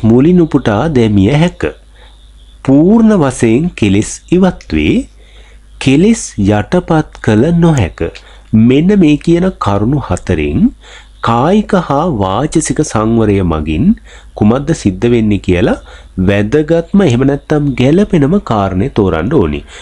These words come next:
එතකොට ඔබට මොකද්ද තෝරන්න පුළුවන් මේ කරුණු හතරින්? ඉතාම නිවැරදි, ඒ වගේම මේ ඉහතින් දක්වලා තියෙන ප්‍රශ්නෙට ගැළපෙන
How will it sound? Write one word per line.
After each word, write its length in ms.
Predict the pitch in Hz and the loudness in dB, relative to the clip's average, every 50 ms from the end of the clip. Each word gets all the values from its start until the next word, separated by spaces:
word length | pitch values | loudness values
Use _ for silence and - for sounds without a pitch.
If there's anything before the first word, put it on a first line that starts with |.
| - - | -14 -8
එතකොට 320 | - 151 - 214 220 202 208 | -4 -2 0 0 0 2 2
ඔබට 400 | 156 113 104 107 135 139 - 185 180 | 2 0 0 0 -2 -2 -2 0 0
මොකද්ද 480 | 143 104 92 - - 113 123 123 127 156 156 | 0 0 0 -2 -2 -4 -4 -2 -2 -2 0
තෝරන්න 420 | - 139 135 135 135 139 139 143 147 | 2 2 2 2 2 0 0 0 -2
පුළුවන් 360 | - 143 139 147 143 143 160 175 165 | 0 2 2 2 2 0 0 0 2
මේ 240 | 135 123 127 131 | 2 2 2 0
කරුණු 440 | 127 - - 107 101 95 95 113 147 | -2 -2 -2 -2 -2 0 0 0 0
හතරින්? 480 | 135 139 123 92 - 90 76 76 73 71 67 - - - - - - | 0 0 -2 -2 -2 -4 -4 -4 -8 -10 -12 -16 -18 -18 -18 -18 -16
ඉතාම 380 | - - 98 123 123 135 147 147 127 | -14 -6 -4 -2 -2 0 0 0 2
නිවැරදි, 640 | 107 98 98 107 113 135 160 175 190 196 190 262 277 - - - - - - | 2 2 2 4 4 2 2 2 0 0 2 0 0 -2 -6 -16 -20 -14 -6
ඒ 120 | - 107 | -2 0
වගේම 340 | 104 113 113 120 135 139 170 170 | 0 2 2 2 0 0 2 2
මේ 260 | 131 107 104 104 98 90 87 - | 2 2 2 0 0 -2 -4 -6
ඉහතින් 400 | - - 98 98 - 127 123 110 | -4 -4 -2 -2 0 0 0 0
දක්වලා 380 | 95 87 - - 104 107 110 104 | 0 -2 -4 -2 -2 -2 0 0
තියෙන 220 | - 131 139 135 | 0 -2 -2 -2
ප්‍රශ්නෙට 400 | 113 95 82 - - 117 113 135 | -2 -4 -4 -4 -6 -6 -4 -4
ගැළපෙන 600 | 127 107 90 87 95 117 156 165 - 196 190 214 | -2 -2 -2 0 0 -2 -2 0 0 0 0 0